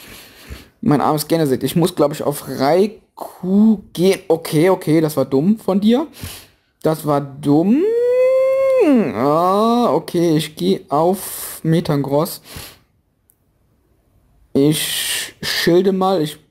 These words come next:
bin mir jetzt nicht sicher, ob das ein Fehler war, dass ich dann ein Schild weniger hab, aber ich muss hier mal kein Risiko eingehen. So, was kommt jetzt? Kann ich, okay. Bringt halt nix auf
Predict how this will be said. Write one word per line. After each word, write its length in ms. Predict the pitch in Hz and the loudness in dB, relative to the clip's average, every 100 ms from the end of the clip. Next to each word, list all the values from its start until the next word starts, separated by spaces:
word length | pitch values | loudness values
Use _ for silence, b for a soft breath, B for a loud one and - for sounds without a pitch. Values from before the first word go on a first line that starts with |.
| _ - | _ -4
bin 140 | 165 | 0
mir 80 | 170 | 2
jetzt 180 | 160 160 | 0 -2
nicht 100 | 165 | -2
sicher, 360 | 175 170 170 B B B B B B B _ - | -2 -2 -4 B B B B B B B _ -4
ob 340 | 156 - _ | -4 -4 _
das 280 | 139 156 - | -2 -2 -4
ein 120 | 160 | -8
Fehler 520 | - - 165 151 131 | -6 -2 2 2 2
war, 220 | 127 139 147 | 0 0 0
dass 140 | 147 | -2
ich 180 | 151 - | -4 -4
dann 360 | 143 143 - - | -2 0 -4 -10
ein 200 | - 139 | -4 -2
Schild 260 | 147 156 143 | 0 0 2
weniger 280 | 165 160 135 | 2 2 0
hab, 100 | 139 | -2
aber 140 | 143 | -4
ich 120 | 143 | -2
muss 520 | 156 151 180 - - - b b b _ | 0 0 0 -2 -10 -14 b b b _
hier 100 | 165 | 0
mal 100 | 160 | 0
kein 200 | 156 165 | 0 -2
Risiko 340 | 175 170 151 131 | 0 -2 -2 0
eingehen. 360 | 131 147 143 | 0 2 2
So, 160 | 139 139 | 2 0
was 140 | 123 - | -2 -4
kommt 200 | 156 139 | -4 -2
jetzt? 440 | 127 123 - _ B B B B B _ _ _ - - _ _ _ _ _ _ | -2 -4 -14 _ B B B B B _ _ _ -20 -20 _ _ _ _ _ _
Kann 380 | - - 135 156 | -16 -4 0 2
ich, 320 | 147 147 - - | 0 -2 -6 -8
okay. 400 | 135 - 127 120 - _ _ _ _ _ _ _ _ | -4 0 0 -2 -8 _ _ _ _ _ _ _ _
Bringt 320 | - 170 208 | -2 0 2
halt 160 | 220 208 | 0 0
nix 240 | 208 - | -4 -2
auf 460 | 180 185 185 - | -2 -2 -4 -14